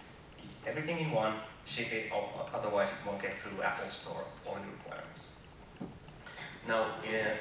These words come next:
if you have this, then, uh, you, when you write these build definitions, it's actually quite simple to select whether you want to build in a shared or static library.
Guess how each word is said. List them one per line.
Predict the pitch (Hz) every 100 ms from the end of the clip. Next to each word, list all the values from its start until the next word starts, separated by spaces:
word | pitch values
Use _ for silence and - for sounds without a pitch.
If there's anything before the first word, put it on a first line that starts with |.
| -
if | 127
you | 110
have | 104 87
this, | 120 - - - -
then, | 113 113 113 - - - -
uh, | 104 101 95 107
you, | 101 - - -
when | 104
you | 104 110
write | 131 143 131
these | 110 -
build | 151 156
definitions, | - 113 -
it's | - -
actually | 143 165
quite | 143 -
simple | 107 - 170 175 - -
to |
select | - - - - -
whether | 107
you | 107 101
want | 101 -
to |
build | - 104 - -
in |
a | -
shared | - - - -
or | -
static | - - -
library. | - - 165